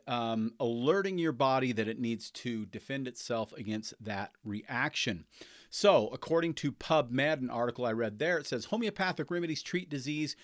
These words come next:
using very low dose preparations administered according to the principle that like should be cured with like.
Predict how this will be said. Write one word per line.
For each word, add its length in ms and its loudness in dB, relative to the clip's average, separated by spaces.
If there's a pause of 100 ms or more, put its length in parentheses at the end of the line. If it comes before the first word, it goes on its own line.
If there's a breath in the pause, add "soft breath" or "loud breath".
(120)
using 380 0
very 420 4
low 300 4
dose 320 4
preparations 920 0
administered 540 -2
according 400 -4
to 80 -16
the 80 -4
principle 460 -6
that 160 -4
like 360 -2 (280 loud breath)
should 340 6
be 140 -2
cured 540 4 (180)
with 360 2
like. 500 0